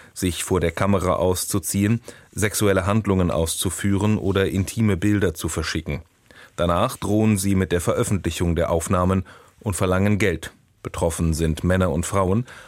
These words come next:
aber auch Kinder und Jugendliche. Das Kraftfahrtbundesamt in Flensburg beklagt eine Flut an postalischen Punkteabfragen. Jährlich erreichten die Behörde dazu rund fünfhunderttausend schriftliche Anfragen,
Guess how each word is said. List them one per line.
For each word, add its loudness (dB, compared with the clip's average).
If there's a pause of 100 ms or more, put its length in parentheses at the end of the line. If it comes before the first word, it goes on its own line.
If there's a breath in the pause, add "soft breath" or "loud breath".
aber 2
auch 0
Kinder 0
und -4
Jugendliche. -4 (2750 loud breath)
Das 0
Kraftfahrtbundesamt 0
in 2
Flensburg 0
beklagt 0
eine 2
Flut 0
an 0
postalischen 0
Punkteabfragen. -2 (600 loud breath)
Jährlich 4
erreichten 2
die 2
Behörde 2
dazu 2
rund 0
fünfhunderttausend 0
schriftliche -2
Anfragen, 0